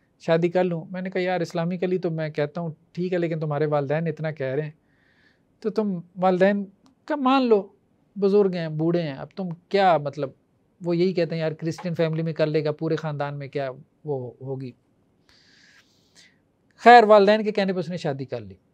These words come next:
एक महीना नहीं गुजरा, कहता, "मैं एक दिन भी उसके पास नहीं गया, मैं जा ही नहीं सकता।" और आप कहेंगे, "छः महीने और गुजार लूँ, साल और गुजार लूँ," मैं नहीं जा सकता, मुझे पता है।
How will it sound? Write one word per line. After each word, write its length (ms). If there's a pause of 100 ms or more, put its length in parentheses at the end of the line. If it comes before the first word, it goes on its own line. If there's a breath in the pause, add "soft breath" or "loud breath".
(800)
एक 160
महीना 280
नहीं 140
गुजरा, 240
कहता, 260
"मैं 180 (100)
एक 300
दिन 480
भी 140
उसके 260
पास 400
नहीं 180
गया, 200 (1800)
मैं 120
जा 140
ही 120
नहीं 100
सकता।" 340 (640)
और 340
आप 220
कहेंगे, 260
"छः 180
महीने 220
और 140
गुजार 300
लूँ, 120
साल 260
और 100
गुजार 260
लूँ," 140
मैं 100
नहीं 160
जा 140
सकता, 280
मुझे 220
पता 220
है। 60